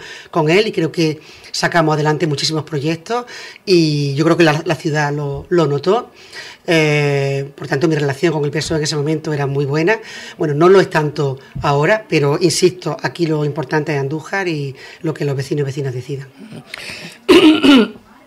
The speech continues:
Speaker 2: Hay una cosa que en, en más de una ocasión hemos valorado con las personas que se han dedicado, <clears throat> perdón, a la política. Es si la política local es, um, o no es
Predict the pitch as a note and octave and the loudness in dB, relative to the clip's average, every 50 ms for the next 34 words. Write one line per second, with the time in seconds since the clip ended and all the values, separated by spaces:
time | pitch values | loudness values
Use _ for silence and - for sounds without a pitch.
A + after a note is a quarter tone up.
0 | _ _ - - - G3+ G3+ G3+ G#3+ G#3+ G#3 G3+ - G3+ G#3 F3+ F3 G3 F#3+ F3+ | _ _ -12 0 4 4 6 6 6 6 4 4 6 6 4 6 6 6 6 6
1 | E3+ E3+ D#3+ D3+ D#3 D3+ C3+ D#3+ D#3+ D#3+ D#3 D#3 - E3+ F3 F#3 F#3+ G#3 G#3 G3+ | 6 4 2 0 0 -2 -4 -6 -4 -4 -6 -4 0 4 6 6 6 6 6 6
2 | F#3+ F#3 F3+ D#3+ E3 D#3 - - - F3 E3 E3 D#3+ - - _ _ _ - - | 6 6 4 4 2 0 0 2 2 2 2 2 -4 -10 -18 _ _ _ -20 -20
3 | - - - - _ _ - - - - E3+ F3 E3 D#3+ D#3 D#3+ D#3 D3+ D3+ D#3 | -20 -20 -20 -20 _ _ -18 -12 -4 -2 2 4 4 6 6 6 6 6 6 8
4 | D#3+ E3 E3 F3 F#3 F#3 - - - - - D#3+ D3+ D#3 - - - D#3+ D#3+ D#3 | 8 8 8 6 4 4 0 -16 -12 0 0 0 0 0 -4 -6 -4 -2 -2 0
5 | F3+ E3+ - E3+ D#3+ E3 D#3+ E3 D3+ - D#3+ D#3 D3+ D#3 D#3 - - - - - | -2 0 0 0 2 2 0 0 2 2 2 4 4 2 -2 -4 -14 -20 -20 -20
6 | - - - - - F#4 F4 C#4 C4+ G#3+ - F#3 E3+ F3 F3 E3+ D#3+ D#3+ D3 D3+ | -20 -12 2 6 8 8 8 8 6 6 4 4 4 4 4 6 4 6 4 4
7 | F3 B3 A3+ G3 - - - - _ _ _ - - _ _ _ _ _ _ _ | 2 2 2 0 -4 -4 -12 -18 _ _ _ -20 -20 _ _ _ _ _ _ _
8 | _ _ _ _ _ _ _ _ _ _ - - - - - - - G3+ G#3 G3+ | _ _ _ _ _ _ _ _ _ _ -20 -20 -20 -20 -10 0 2 2 2 2
9 | - - G#3 G3 F#3 F3+ F3 E3+ D#3+ - - - B2+ D3 D#3 D#3 D#3 D3+ D#3 D3+ | 0 0 2 4 4 6 4 2 0 -4 -8 -12 -12 -12 -8 -8 -4 -2 0 2
10 | E3+ F#3 G#3 C4 - B3 A#3 A3 G3 - G3 G3+ G3 F#3+ F#3+ F#3 F#3 F#3 - _ | 2 2 2 2 4 6 6 6 6 6 6 6 6 6 6 2 0 -6 -18 _
11 | _ _ _ _ _ _ _ - - - - _ - - G#3 G3 - - - - | _ _ _ _ _ _ _ -20 -20 -20 -20 _ 0 2 2 2 2 0 -4 -6
12 | - - F#3 F#3 F3 E3+ E3 E3 D#3+ D#3+ D#3+ D#3 - - - F#3 F#3 F#3+ G3+ G3 | -4 -2 0 0 0 0 0 -2 -2 -2 -4 -6 -4 0 2 4 6 8 8 8
13 | F#3+ F#3+ F#3+ F3+ - - - | 8 8 6 6 2 -2 -8